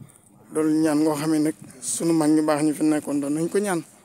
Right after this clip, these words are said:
Waaw, muy lu am solo loo xam ne sëriñ bi yàgg na ci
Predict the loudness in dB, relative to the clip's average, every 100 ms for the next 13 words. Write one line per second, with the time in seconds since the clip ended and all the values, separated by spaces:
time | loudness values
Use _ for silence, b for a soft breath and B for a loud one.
0 | -20 -20 B B B B -20 -20 -20 -20
1 | -16 -12 -12 -16 -20 -20 -20 -20 -20 -8
2 | -2 0 0 0 -2 -2 -2 -2 -2 -2
3 | 0 0 2 2 0 -2 -2 -4